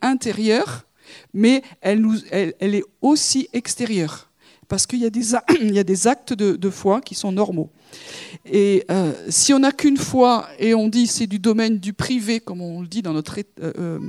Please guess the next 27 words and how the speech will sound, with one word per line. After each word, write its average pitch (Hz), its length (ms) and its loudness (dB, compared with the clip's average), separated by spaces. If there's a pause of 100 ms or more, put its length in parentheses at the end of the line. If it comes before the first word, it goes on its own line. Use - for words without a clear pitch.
(840)
dans 202 140 4
notre 220 240 2
État 233 240 0
laïque 220 520 2
de 185 100 -2
France, 339 540 -2 (360)
c'est, 233 400 2 (100)
euh, 180 320 0 (340)
mal 269 360 2
comprendre 233 440 -4
ce - 120 -6
que 214 100 -6
c'est 226 140 -4
que - 80 -8
la 220 80 -4
foi. 165 300 -4 (920)
Et - 40 -8
on 220 100 4
n'a 220 140 6
pas 262 140 2
à 254 40 2
se 247 140 0
laisser 233 340 -2
enseigner 254 640 0
par 208 180 -6
l'État 202 300 -2
laïque 226 480 0